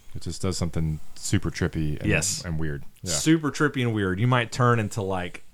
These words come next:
Speaker 2: a ball and you're rolling down a hill and you have to do that, or you might start just free falling through the level, and it's, like, all these psychedelic colors and all this
Speaker 1: Turn
Speaker 2: just
Speaker 1: into an elephant.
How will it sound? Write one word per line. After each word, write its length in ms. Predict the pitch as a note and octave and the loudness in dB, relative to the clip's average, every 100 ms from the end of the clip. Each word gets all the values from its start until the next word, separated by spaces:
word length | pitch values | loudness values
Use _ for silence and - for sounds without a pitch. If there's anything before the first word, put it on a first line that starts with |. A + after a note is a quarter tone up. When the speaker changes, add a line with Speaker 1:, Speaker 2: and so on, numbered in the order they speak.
| - | -10
Speaker 2:
a 60 | F2+ | -8
ball 600 | D#2+ G#2+ B2+ B2 B2 A2 | 0 6 8 8 6 4
and 80 | G2 | 2
you're 140 | F#2 | -2
rolling 420 | F2+ G#2+ G#2 G2 | 0 0 2 0
down 180 | F#2 F2+ | 0 -2
a 60 | F#2+ | 2
hill 440 | D#3+ D3 C3+ B2 | 4 6 4 2
and 100 | G2 | 0
you 60 | G2+ | -2
have 120 | G2+ | -4
to 60 | F#2+ | -6
do 200 | G2 G2 | -6 -2
that, 360 | A#2 A#2+ A#2+ | 2 2 2
or 60 | G#2 | 0
you 140 | G2 | -2
might 280 | G2+ G2 F2 - - - - | -2 -4 -6 -10 -18 -20 -16
start 300 | - A#2 G2 | -6 -4 -4
just 140 | G#2 F#2+ | -4 -6
free 280 | F#2 A#2 | -2 0
falling 640 | A2+ - A2+ A#2 A2+ A2 G#2+ | 0 2 4 4 2 0 0
through 180 | A2 | -2
the 80 | F#2+ | -2
level, 600 | F#2 A#2 B2 A#2+ A2+ A2 - - - - | 0 2 4 4 2 0 -4 -12 -12 -6
and 80 | A2+ | -6
it's, 220 | G#2 - | -6 -8
like, 120 | G2+ D#2 - - | -10 -16 -14 -6
all 100 | B2 | -4
these 180 | A2 G2 | -4 -4
psychedelic 760 | - B2+ A#2 G#2 A#2+ A2 G2 | 0 0 0 -4 0 0 -2
colors 640 | - - B2+ A#2+ A#2 A2 G2+ | -4 -2 0 2 0 -2 -4
and 120 | G#2+ | -2
all 140 | B2+ | -2
this 140 | A#2 A2 | -2 0
Speaker 1:
Turn 160 | G2 | 0
Speaker 2:
just 120 | F2+ F2 | 0 0
Speaker 1:
into 80 | |
an 60 | E2 | 0
elephant. 460 | E2 F2 - E2+ | 0 -2 -2 -4